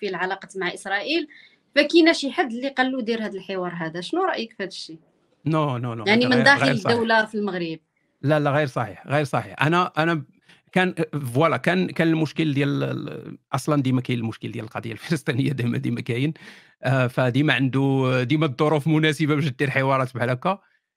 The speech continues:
Speaker 2: آه، أنا ديما ملي تندير حوار اللي تيكون فيه شي حاجة اللي، شي موضوع هكا معقد، تنحاول أنني نسمع من الأطراف كلها.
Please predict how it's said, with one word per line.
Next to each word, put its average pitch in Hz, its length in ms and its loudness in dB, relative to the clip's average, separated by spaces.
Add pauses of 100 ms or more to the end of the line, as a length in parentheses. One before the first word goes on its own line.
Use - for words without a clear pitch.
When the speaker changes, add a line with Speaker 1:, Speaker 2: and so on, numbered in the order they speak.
(160)
Speaker 2:
آه، 151 320 0 (500)
أنا 170 100 2
ديما 226 200 0
ملي 240 100 0
تندير 196 280 0
حوار 175 360 2
اللي 147 140 -2
تيكون 180 240 -4
فيه 160 180 -2
شي 143 160 -4
حاجة 151 260 0
اللي، 147 420 0
شي - 140 -2
موضوع 143 340 0
هكا 131 520 -2 (120)
معقد، 127 600 -4 (400)
تنحاول 202 420 0
أنني 175 340 0
نسمع 165 360 -2
من 160 160 0
الأطراف 147 420 -4
كلها. 107 320 -6